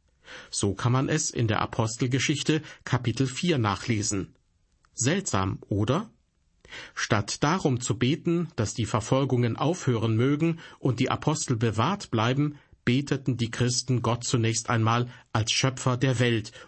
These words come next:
und als ihren Herrn an. Für sie hatte offenbar Vorrang,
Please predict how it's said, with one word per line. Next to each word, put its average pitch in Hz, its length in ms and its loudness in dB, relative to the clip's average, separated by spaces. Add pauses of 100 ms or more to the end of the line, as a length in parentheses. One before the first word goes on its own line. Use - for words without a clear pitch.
und 151 300 0
als 131 260 -2
ihren 127 300 2
Herrn 110 360 2
an. 110 360 0 (680)
Für 120 160 2
sie 214 260 2
hatte 185 260 0
offenbar 120 380 2
Vorrang, 127 600 0